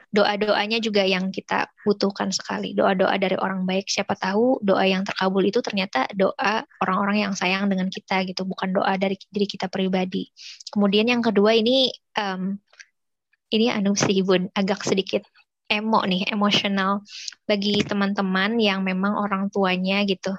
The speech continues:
menginginkan anaknya untuk, eh,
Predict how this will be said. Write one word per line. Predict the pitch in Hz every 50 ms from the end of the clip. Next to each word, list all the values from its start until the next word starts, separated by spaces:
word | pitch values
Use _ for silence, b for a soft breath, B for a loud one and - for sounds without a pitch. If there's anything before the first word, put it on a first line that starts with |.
| - _ -
menginginkan | 208 208 202 202 196 190 190 190 185 185 190 190 196 - 190 185 190 202 202
anaknya | 226 208 196 190 - _ - - 190 196 196 196 -
untuk, | 208 202 196 202 - - 196 - _ b b b b b b b b
eh, | - 202 196 196 196 196 196 214